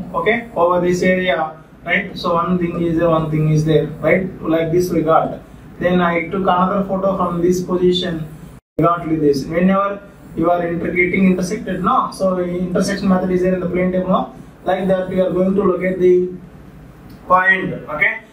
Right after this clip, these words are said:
By taking two, uh, what is called, for the same object from the two extremities, okay?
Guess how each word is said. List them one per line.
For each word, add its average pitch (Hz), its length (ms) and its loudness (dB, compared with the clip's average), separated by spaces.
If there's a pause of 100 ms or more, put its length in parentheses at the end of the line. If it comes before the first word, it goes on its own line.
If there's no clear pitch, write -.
(160)
By 175 160 -4
taking 190 500 -4
two, 240 340 4
uh, 196 440 2
what 185 160 2
is - 140 -8
called, 175 280 0
for 190 160 0
the 185 60 -6
same 226 280 0
object 214 400 -4
from 196 220 -4
the 190 280 0 (300)
two 214 120 0
extremities, 202 840 -2
okay? - 360 0